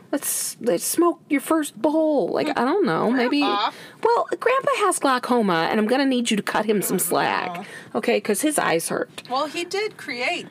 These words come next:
Speaker 2: the marijuana, so
Speaker 1: Right?
Speaker 2: I can't really put it past him.
Speaker 1: Yeah, you're not gonna, I mean, apples and weed. That's
Speaker 2: <laughs>
Speaker 1: all that the Bible really is.
Speaker 2: Yeah.
Speaker 1: It's just horticulture.
Speaker 2: Snakes and whatnot.
Speaker 1: So, God, there are a lot of, like, really cool animal stories, though.
Speaker 2: Yeah.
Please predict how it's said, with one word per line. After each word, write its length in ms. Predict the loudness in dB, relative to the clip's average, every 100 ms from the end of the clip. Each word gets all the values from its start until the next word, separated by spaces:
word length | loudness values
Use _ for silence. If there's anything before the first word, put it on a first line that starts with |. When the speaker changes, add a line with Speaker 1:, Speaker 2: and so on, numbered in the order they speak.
| -18 -20 -12
Speaker 2:
the 140 | -10
marijuana, 880 | -10 -8 -6 -6 -6 -6 -4 -4 -4
so 120 | 0
Speaker 1:
Right? 320 | 2 2 2
Speaker 2:
I 40 | 0
can't 140 | -4
really 180 | -8 -8
put 180 | -10 -12
it 100 | -10
past 380 | -8 -6 -6 -4
him. 100 | -2
Speaker 1:
Yeah, 300 | 0 0 0
you're 160 | 0
not 160 | -2 -2
gonna, 160 | -2 0
I 80 |
mean, 340 | 2 2 2 0 -4 -20 -20 -6
apples 460 | -4 0 0 2 2
and 160 | 2
weed. 480 | 2 2 2 2 0 -2
That's 340 | -4 0 -2 -2
Speaker 2:
<laughs> 40 | -2
Speaker 1:
all 280 | 2 2 0
that 160 | 0
the 40 | 0
Bible 400 | 2 2 2 2
really 360 | 2 2 2
is. 420 | 2 2 0 -2
Speaker 2:
Yeah. 80 | -4
Speaker 1:
It's 160 | -4 -2
just 220 | -2 2
horticulture. 640 | 2 2 0 -2 0 -2
Speaker 2:
Snakes 800 | -2 -6 -10 -8 -6 -6 -8 -10
and 140 | -8 -8
whatnot. 420 | -8 -6 -4 -2
Speaker 1:
So, 100 | -4
God, 360 | -4 -2 -2 0
there 200 | 2 2
are 40 |
a 60 | 2
lot 220 | 2 2
of, 120 | 0 0
like, 280 | 0 0 0
really 200 | 2 2
cool 220 | 2 0
animal 320 | 2 2 2 0
stories, 480 | -2 -2 -2 -4
though. 300 | -4 -4 -4 -6
Speaker 2:
Yeah. 360 | -8 -10 -12